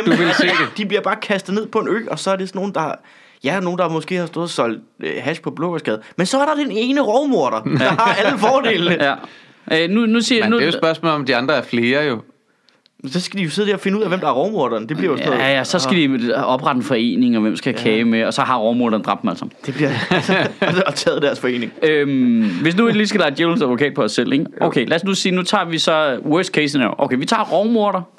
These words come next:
Speaker 1: Mm.
Speaker 3: fra et andet land.
Speaker 1: Ja.
Speaker 3: En eller anden dude kommer op fra Afghanistan, bengal skrald, rovmørder nogen, får sin straf, bliver udvist. Han er statsløs, og vi kan ikke sende ham tilbage til Afghanistan. Altså, hvad,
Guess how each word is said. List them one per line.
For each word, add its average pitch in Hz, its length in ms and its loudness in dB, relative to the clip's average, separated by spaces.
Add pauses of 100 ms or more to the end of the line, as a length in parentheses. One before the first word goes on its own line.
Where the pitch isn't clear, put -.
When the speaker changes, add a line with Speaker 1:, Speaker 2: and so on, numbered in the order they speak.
(220)
Speaker 1:
Mm. 120 240 -4 (320)
Speaker 3:
fra - 200 0
et 127 40 2
andet 139 160 2
land. 113 180 0 (480)
Speaker 1:
Ja. 113 60 -2
Speaker 3:
En 156 60 -6 (140)
eller 147 140 4
anden 120 120 0
dude 165 160 2
kommer 117 340 0
op 123 140 -2
fra 101 60 0
Afghanistan, 139 680 0
bengal 131 420 0
skrald, - 460 -2
rovmørder 117 460 2
nogen, 156 400 0
får 131 200 0
sin 117 160 -2
straf, 117 400 -2
bliver 113 160 0
udvist. 120 640 0 (460)
Han 135 200 2
er 139 60 2
statsløs, 139 640 -2
og 123 140 0
vi 123 60 4
kan 135 140 0
ikke 139 280 -2
sende 131 440 2
ham 110 400 0
tilbage 110 380 0
til 113 140 -2
Afghanistan. 110 600 -2 (1160)
Altså, 98 140 -4
hvad, 123 140 -6